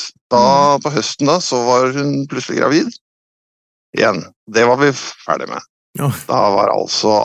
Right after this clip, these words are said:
Speaker 1: Aron var, eh, <laughs> hoderegning. Aron var fjorten, tror jeg. Det var han var fjorten.
Speaker 3: <laughs>
Speaker 1: Eh, fotnote.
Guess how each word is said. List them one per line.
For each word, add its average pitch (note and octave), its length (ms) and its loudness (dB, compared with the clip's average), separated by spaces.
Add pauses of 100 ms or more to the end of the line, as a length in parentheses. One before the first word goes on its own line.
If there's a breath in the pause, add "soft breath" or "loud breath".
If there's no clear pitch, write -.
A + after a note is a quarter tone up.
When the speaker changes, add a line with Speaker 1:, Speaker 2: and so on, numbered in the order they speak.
(100)
Speaker 1:
Aron F#2+ 580 -2
var, F#2 320 2
eh, G2 320 2 (460)
<laughs> - 420 -6
hoderegning. C3 840 0 (1000 loud breath)
Aron G#2 280 0
var B2 160 0
fjorten, - 540 -10 (260)
tror - 140 -6
jeg. - 80 -20 (540)
Det A#2+ 120 0
var - 80 -2
han - 220 -4
var - 80 -6
fjorten. - 180 -10 (220)
Speaker 3:
<laughs> - 600 -16 (580)
Speaker 1:
Eh, F#2 1500 -4
fotnote. - 580 -2